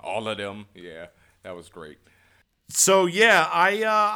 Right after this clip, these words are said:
Speaker 2: I'm, I'm psyched for next season. I do feel like it ended on a little bit less of a bang than previous seasons. Could,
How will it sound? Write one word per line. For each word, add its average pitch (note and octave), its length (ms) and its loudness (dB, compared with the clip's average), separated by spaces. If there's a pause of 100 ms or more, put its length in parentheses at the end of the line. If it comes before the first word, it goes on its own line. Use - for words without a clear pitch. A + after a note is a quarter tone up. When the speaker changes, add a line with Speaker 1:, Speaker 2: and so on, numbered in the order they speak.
(120)
Speaker 2:
I'm, G#3 120 -16
I'm F#3+ 160 -4
psyched G#3+ 360 -4
for B3+ 120 -10
next F#3+ 300 -6
season. D#3+ 440 -6
I C#3+ 120 -4
do D#3 280 -8
feel F#3 360 -6
like D3 280 -6
it C#3 200 -10
ended C#3 400 -8
on B2+ 180 -4
a A2+ 60 -8
little B2 300 -6
bit A#2 180 -10
less A#2 360 -8
of A#2 120 -12
a A2 60 -10
bang G#2 420 -14
than G#2 160 -16
previous A2 600 -12
seasons. A#2+ 1000 -10 (360)
Could, D3 200 -8